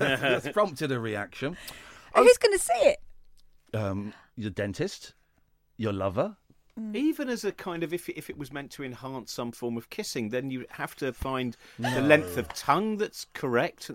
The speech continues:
Speaker 3: No, this doesn't
Speaker 1: It can
Speaker 3: work
Speaker 1: only
Speaker 3: out
Speaker 1: be
Speaker 3: at
Speaker 1: for the
Speaker 3: all.
Speaker 1: pleasure of Gene Simmons if he's, if you're kissing <laughs> him or a cow.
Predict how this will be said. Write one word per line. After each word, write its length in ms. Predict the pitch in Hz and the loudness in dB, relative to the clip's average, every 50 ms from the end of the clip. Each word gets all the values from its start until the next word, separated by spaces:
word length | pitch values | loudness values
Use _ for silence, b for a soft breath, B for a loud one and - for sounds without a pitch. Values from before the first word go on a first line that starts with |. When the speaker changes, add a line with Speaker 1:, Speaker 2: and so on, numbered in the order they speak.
| - | -6
Speaker 3:
No, 300 | 175 196 180 160 147 131 | 0 4 6 8 8 8
this 200 | 113 120 113 - | 6 2 -2 -4
doesn't 220 | - - 92 - - | -6 -8 -6 -6 -4
Speaker 1:
It 40 | - | -2
can 120 | 208 196 | 0 0
Speaker 3:
work 100 | 185 180 | 2 2
Speaker 1:
only 220 | 226 233 233 220 208 | 4 4 6 4 4
Speaker 3:
out 40 | - | 4
Speaker 1:
be 60 | 175 | 2
Speaker 3:
at 20 | 170 | 2
Speaker 1:
for 80 | 185 175 | 4 4
the 20 | 139 165 | 4 4
Speaker 3:
all. 40 | |
Speaker 1:
pleasure 320 | - - 175 156 139 113 127 | 4 4 2 2 2 2 0
of 80 | 117 | -2
Gene 240 | 110 110 123 117 113 | 0 0 0 0 0
Simmons 440 | 110 - 117 107 98 90 85 80 71 | 0 -2 -2 -2 -2 -4 -4 -6 -8
if 100 | 90 - | -8 -6
he's, 140 | - 104 90 - | -6 -6 -6 -6
if 160 | - 104 110 - | -8 -6 -4 -4
you're 100 | 107 - | 0 4
kissing 400 | - 160 156 - 143 151 127 113 | 6 6 6 8 8 8 8 8
<laughs> 180 | 135 151 - - 131 | 6 6 6 6 4
him 160 | 131 147 131 127 - - - - | 4 6 4 2 0 -4 -2 2
or 200 | - 165 175 170 | 6 6 8 6
a 60 | 180 | 6
cow. 680 | - - - - 220 240 269 262 185 107 82 73 67 - | 2 -2 -6 -4 -2 0 0 0 0 0 -2 -4 -6 -10